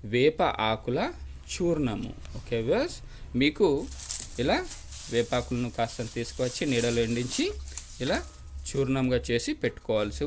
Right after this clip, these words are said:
ఉంటుంది. ఇక దీన్ని నేను మీకు తయారు చేసుకునే విధానాన్ని చూపిస్తాను. చూడండి, దీంతో పాటుగా మీకు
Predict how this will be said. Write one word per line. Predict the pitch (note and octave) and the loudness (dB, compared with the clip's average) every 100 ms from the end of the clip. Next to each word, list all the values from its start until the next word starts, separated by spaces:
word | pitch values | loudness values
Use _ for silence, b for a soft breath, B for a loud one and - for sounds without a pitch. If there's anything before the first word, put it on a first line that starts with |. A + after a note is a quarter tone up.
| C#3 | -2
ఉంటుంది. | G#2+ F#2+ F2+ - - B - C3 | -4 -8 -8 -8 -8 B -8 0
ఇక | F#3+ D3 A#2+ A2+ - - - - B2+ | 4 4 4 -2 -8 -10 -12 0 4
దీన్ని | D#3 D3+ C#3 | 6 6 6
నేను | B2 B2 | 6 4
మీకు | - C#4+ F#4+ - - | 2 0 -2 -6 0
తయారు | A#2 A#2+ | 2 2
చేసుకునే | C3 - B2 A#2 A2 | -2 -4 -4 -4 -4
విధానాన్ని | A2 A2+ A2+ A2 | -2 -2 -2 -2
చూపిస్తాను. | G#2+ G#2 - - B2 B3+ F#4 B B B B | -4 -6 -6 -6 -4 -4 -6 B B B B
చూడండి, | E3 E3+ E3 G3+ E3+ | 2 6 6 6 4
దీంతో | D3+ F#3 F#3+ D3 | 4 4 2 4
పాటుగా | C3 B2+ B2+ A#2+ | 2 2 2 0
మీకు | - | 0